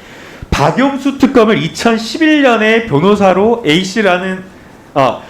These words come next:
김만배라는 사람을 통해 가지고 이 A씨가, 어, 부산저축은행 천백 원대의 프로젝트 파이낸싱 자금을 빌리는데 알선하는 데에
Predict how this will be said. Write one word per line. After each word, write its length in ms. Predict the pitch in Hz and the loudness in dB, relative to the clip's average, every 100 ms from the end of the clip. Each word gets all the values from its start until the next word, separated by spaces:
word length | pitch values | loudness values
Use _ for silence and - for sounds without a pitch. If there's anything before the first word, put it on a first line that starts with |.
| - | -12
김만배라는 1120 | - 185 262 254 240 220 214 175 165 185 185 - - - | 0 4 4 2 2 2 2 0 -2 -2 -8 -10 -20 -20
사람을 380 | - 240 226 202 | -2 0 2 0
통해 220 | 196 240 226 | -4 -2 0
가지고 500 | 175 156 208 156 127 | 0 0 -2 0 -2
이 200 | 170 165 | -8 0
A씨가, 920 | 160 226 226 214 151 147 156 101 - - - - - - - - | 0 0 -4 -2 0 2 2 0 -6 -20 -20 -20 -20 -20 -20 -2
어, 480 | 131 131 127 123 - | 0 2 0 -2 -4
부산저축은행 1200 | - 185 285 294 285 269 - 262 240 226 226 226 220 - | 0 4 4 2 -4 -6 -4 -4 -2 0 0 -2 -6 -10
천백 640 | - 311 311 302 - - 143 | -2 0 0 -4 -4 0 2
원대의 1160 | 233 233 220 - 208 202 190 196 214 240 - - | 2 0 -2 2 4 4 4 4 4 0 -8 0
프로젝트 480 | 302 269 277 - | 0 2 0 -2
파이낸싱 520 | 294 269 254 233 220 202 | -2 -2 -2 -4 -6 -6
자금을 420 | 131 151 175 175 | -6 -4 -6 -4
빌리는데 640 | 143 170 170 160 196 233 - - - | -2 0 0 2 2 0 -14 -20 -6
알선하는 720 | 131 160 165 247 226 214 185 | -2 -2 -2 -4 -4 -4 -4
데에 420 | 180 190 247 | -2 -2 -2